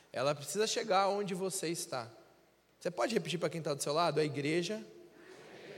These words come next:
precisa chegar onde você está.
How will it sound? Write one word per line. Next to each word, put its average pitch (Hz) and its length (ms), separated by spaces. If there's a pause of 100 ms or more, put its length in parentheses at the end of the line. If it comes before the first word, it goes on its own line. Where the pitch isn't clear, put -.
(280)
precisa 196 420
chegar 170 640 (960)
onde 170 300
você 180 340
está. 120 400